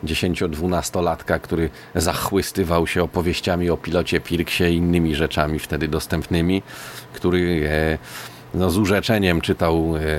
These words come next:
e, sobowtóra profesora Rawy, bo to są podobne rzeczy. Z jednej strony mamy, e, te niesamowite sieci komputerowe, teleinformatyczne, łączące cały świat, z drugiej strony opisane w sposób dostępny, e,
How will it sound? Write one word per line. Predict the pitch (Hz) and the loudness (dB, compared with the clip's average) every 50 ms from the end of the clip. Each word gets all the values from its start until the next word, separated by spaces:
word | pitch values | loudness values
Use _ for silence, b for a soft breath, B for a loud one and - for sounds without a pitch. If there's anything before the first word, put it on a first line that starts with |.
| 76 78 78 | 0 0 0
e, | 76 | 0
sobowtóra | - - 92 82 82 - - - 92 87 85 80 | 0 0 0 0 0 -2 0 -2 0 2 2 0
profesora | - 90 87 - - 82 - - 87 82 85 85 | 0 -2 -2 0 0 -2 0 2 2 2 2 2
Rawy, | 82 82 80 80 76 80 87 90 | 2 4 2 2 2 0 -2 -2
bo | 87 - - | -4 -6 -6
to | - 127 | -6 -4
są | - - 120 117 117 - - | -2 0 0 0 0 -2 -2
podobne | - 117 113 110 104 104 101 92 | 0 0 2 2 2 2 2 2
rzeczy. | 113 113 - - 90 82 | 2 0 0 -2 -4 0
Z | 87 | 0
jednej | 95 85 90 85 | 2 2 2 0
strony | - - 98 92 90 90 | 2 2 2 2 2 4
mamy, | 90 90 90 90 87 85 - B B B B B B B B B B - - | 2 2 2 2 2 0 0 B B B B B B B B B B -6 -2
e, | 80 82 82 85 80 - - - B B B B - | 0 2 4 2 2 0 -6 -14 B B B B -2
te | 101 92 | 0 2
niesamowite | 95 90 - - 104 98 95 87 95 - - 92 | 2 2 2 0 2 0 0 0 -2 -2 -2 -2
sieci | - - - 120 - - 95 | 0 0 0 0 0 0 -2
komputerowe, | - - 90 80 78 90 - - 87 82 85 87 80 87 87 82 | 0 0 -2 0 0 -2 0 2 2 2 2 2 2 0 0 0
teleinformatyczne, | - 104 95 92 92 92 85 - - 92 92 92 92 87 - 104 - - - 90 85 | 2 2 2 2 2 0 0 0 0 2 2 2 2 2 2 0 -2 0 -2 0 2
łączące | 85 90 92 85 - - 98 92 87 - 92 | 2 2 2 0 0 0 0 0 2 0 0
cały | 82 - 92 90 90 90 | 0 2 2 2 2 2
świat, | - - - - 101 101 | 0 0 0 0 0 0
z | 90 | 0
drugiej | 90 98 98 98 | 0 0 0 0
strony | - - 104 101 98 | 0 0 2 2 2
opisane | 92 - 98 - - 110 104 101 101 98 B B B B B B B B B | 0 0 -2 -2 -2 0 0 0 0 -2 B B B B B B B B B
w | - | -10
sposób | - - 110 110 - - 98 90 | -6 -4 -4 -4 -2 -4 -6 0
dostępny, | 92 104 - - - 120 117 107 - - 110 107 101 B B B B B B B B B - | 0 0 0 0 0 0 0 0 0 0 0 0 0 B B B B B B B B B -8
e, | - | -4